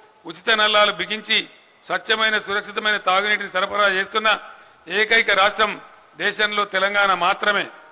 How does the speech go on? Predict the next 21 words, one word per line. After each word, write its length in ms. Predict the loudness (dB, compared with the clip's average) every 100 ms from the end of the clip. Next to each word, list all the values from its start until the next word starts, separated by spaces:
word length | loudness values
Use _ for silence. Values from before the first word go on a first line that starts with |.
| -20 -20 -20 -8
దేశంలో 640 | -6 0 0 2 0 -2 -10 -20 _ _
ఏనాడో 460 | -4 2 4 4 0
స్థిరపడిన 540 | -2 -2 0 2 2 -2 -6 -20 -20 -20 _
పెద్ద 260 | -4 -2 0
పెద్ద 160 | 2
రాష్ట్రాలను 520 | 4 4 4 2 2
తలదన్నేలా 720 | 0 0 0 2 2 4 2 0 -16 -20 -16 -4
అతి 180 | -4 -4
పిన్న 300 | -6 -2 2
వయస్సున్న 460 | 4 2 0 -2
తెలంగాణ 600 | 0 0 0 2 4 2 0 -6 -20 -20 _
ప్రగతి 300 | 0 0 0
రథచక్రాలు 720 | -2 -2 -2 -4 2 2 2 -6 -20 -20 _ -12
మునుముందుకు 420 | -6 -6 -4 -4
దూసుకొని 400 | -6 -4 -4 -4
పోతూ 340 | -4 -6 -4
ఉన్నాయి. 320 | -2 0 0 -2 -16 -20 _ _ _
ఇప్పుడు 220 | -12 -8 -4
దేశంలో 500 | -2 0 0 0 -2
ఏ 160 | -2
ప్రాంతంలోనైనా 960 | 0 0 2 0 0 0 0 2 0